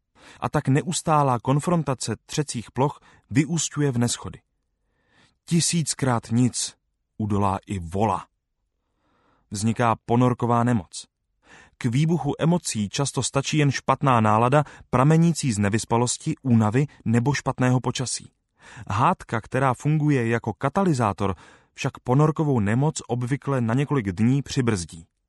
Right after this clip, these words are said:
Z toho důvodu se domnívám, že není prospěšné se konfliktům vyhýbat za každou cenu. Na druhou stranu, mnohé maličkosti je lepší přejít bez povšimnutí. Na cestě probíhá vztah dvou lidí zrychleně.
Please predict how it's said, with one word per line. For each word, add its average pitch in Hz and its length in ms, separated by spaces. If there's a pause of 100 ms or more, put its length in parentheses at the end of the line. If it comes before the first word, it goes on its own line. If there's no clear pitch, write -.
(680)
Z - 140
toho 156 240
důvodu 151 400
se 127 140
domnívám, 117 600 (380)
že 135 200
není 156 280
prospěšné 151 600
se 120 140
konfliktům 131 640
vyhýbat 135 440
za 110 180
každou 120 320
cenu. 110 280 (1120)
Na 113 160
druhou 135 340
stranu, 117 420 (460)
mnohé 123 440
maličkosti 123 640
je 95 120
lepší 110 320
přejít 117 400
bez 101 220
povšimnutí. 87 680 (1900)
Na 113 140
cestě 104 460
probíhá 107 460
vztah 123 300
dvou 110 240
lidí 107 260
zrychleně. 101 540